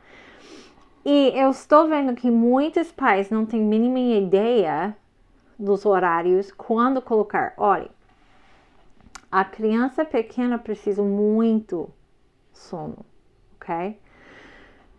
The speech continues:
Seu filho de nascimento, a, e, e realmente até eles estar na, a, na, a,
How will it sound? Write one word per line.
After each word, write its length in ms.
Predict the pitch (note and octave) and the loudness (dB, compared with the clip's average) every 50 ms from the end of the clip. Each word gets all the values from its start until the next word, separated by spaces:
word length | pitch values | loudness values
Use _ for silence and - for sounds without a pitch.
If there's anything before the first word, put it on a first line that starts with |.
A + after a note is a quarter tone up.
| _ _ _ _ - | _ _ _ _ -20
Seu 500 | A#3+ - - - - C4+ C4+ D4+ F4 F4+ | -20 -20 -20 2 6 8 10 10 10 8
filho 840 | - - - - A#3 A#3 A#3+ C4 D4+ D#4 C#4+ A3+ F3 C#3+ - - - - - - - - - - - - - - - - - - - - | 6 0 -2 0 2 4 4 4 4 4 4 2 2 0 -2 -8 -14 -20 -20 -20 -20 -20 -20 -20 -20 -20 -20 -20 -20 -20 -20 -20 -18 -18
de 200 | F3+ - E3+ E3 | -10 -8 -6 -4
nascimento, 1200 | E3+ E3+ F3+ G#3 A3+ G#3+ - B3+ B3 A#3+ A3+ A3 A3 A3 A3+ A3 A3 - - G#3+ G#3+ G#3+ G#3+ G#3+ G#3+ _ _ - - _ _ - | 0 2 4 2 2 2 0 2 4 4 4 4 4 4 2 2 0 2 2 2 4 2 0 -2 -6 _ _ -20 -20 _ _ -4
a, 240 | - F3+ E3 E3 - _ _ _ _ _ _ _ _ _ _ _ _ _ _ _ _ | -2 -2 -2 -2 -6 _ _ _ _ _ _ _ _ _ _ _ _ _ _ _ _
e, 380 | - A#3 A#3+ A3+ A3 G3+ - - - | -2 0 2 2 2 0 -2 -4 -2
e 140 | A#3 A#3+ | -2 0
realmente 800 | A3+ G3 B3 C#4 - - C#4+ A#3+ A3+ B3 C#4 E4+ F4 - - A#3 | 0 2 4 4 4 4 4 4 4 4 2 2 -2 0 4 4
até 240 | G#3 G#3 G#3 - A3+ | 4 4 4 4 4
eles 320 | G#3+ G#3+ A#3 B3 B3+ A#3 | 4 4 4 0 -2 -4
estar 600 | A3+ A3 - - B3 A3 G#3+ G#3 G3+ F#3+ F#3 - - | -4 -8 -2 4 6 8 8 8 6 4 2 -4 -8
na, 320 | F#3+ G3 G3+ G#3 G#3+ G3+ - - | -4 -2 0 0 -2 -2 -6 -6
a, 380 | - G3 F#3+ F#3 F3+ F3 E3 - - - | -4 -2 -2 -2 -4 -6 -10 -14 -12 -10
na, 460 | G3 F#3 F3+ F3+ F3+ F3 F3 F3 F3 - _ _ _ _ _ - _ _ - | -8 -6 -6 -6 -8 -8 -10 -12 -14 -18 _ _ _ _ _ -20 _ _ -6
a, 300 | F#3 F3 E3 D#3+ D3 - | -4 -4 -2 -4 -6 -8